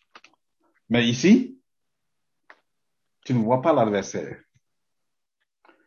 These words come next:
Tu ne connais pas ses armes. Tu ne sais pas quand est-ce qu'il va venir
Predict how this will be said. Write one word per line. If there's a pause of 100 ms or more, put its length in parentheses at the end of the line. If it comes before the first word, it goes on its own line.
(420)
Tu
ne
connais
pas (240)
ses
armes. (1400)
Tu
ne
sais
pas
quand
est-ce
qu'il
va
venir